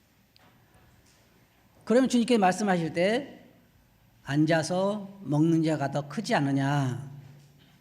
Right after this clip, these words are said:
그러면서 여기에서 "나는 섬기는 자로 너희 중에 있노라." 이 말씀이 제 마음, 마음에 와서 닿았습니다.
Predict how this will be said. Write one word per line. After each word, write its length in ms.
그러면서 840
여기에서 680
"나는 760
섬기는 640
자로 720
너희 260
중에 560
있노라." 680
이 160
말씀이 560
제 180
마음, 260
마음에 600
와서 320
닿았습니다. 640